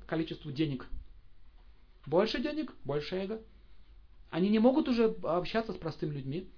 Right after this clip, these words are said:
Они не могут поехать в транспорте в общественном. "А вот я чё это я буду в транспорте ехать? Это не для меня".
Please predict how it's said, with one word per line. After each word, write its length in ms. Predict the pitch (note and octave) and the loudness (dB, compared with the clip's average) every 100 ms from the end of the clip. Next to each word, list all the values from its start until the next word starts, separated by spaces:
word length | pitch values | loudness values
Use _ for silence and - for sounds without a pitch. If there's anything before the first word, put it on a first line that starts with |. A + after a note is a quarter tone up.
| - - - - | -20 -20 -20 -8
Они 160 | - G#3+ | 2 6
не 80 | B3+ | 8
могут 260 | D#4 C4+ | 8 4
поехать 320 | A3 G3+ F#3 D3+ | 2 2 2 2
в 40 | |
транспорте 500 | F#3+ D#3+ - F#3 G3 | 2 2 0 -4 -4
в 20 | |
общественном. 560 | G3 - A3 A#3 B3 C4 - - - - - - | -8 -6 -6 -2 -2 -4 -10 -18 -16 -16 -16 -12
"А 80 | C4+ | -8
вот 120 | - G3 | -4 -4
я 80 | C3 | -4
чё 140 | - | -4
это 140 | C3 B2+ | -6 -4
я 60 | |
буду 240 | B2 B2 A#2+ - - | -4 -8 -12 -16 -6
в 60 | |
транспорте 500 | G3 D3 - B2 B2+ | -2 -2 -4 -8 -6
ехать? 260 | B2 B2 A#2+ | -6 -6 -10
Это 600 | - F#3 E3+ E3+ D#3+ D#3 | 4 6 6 2 0 0
не 100 | F3+ | -2
для 160 | G3+ B3+ | 0 0
меня". 440 | D#4 F4+ E4 D4+ | 2 2 2 0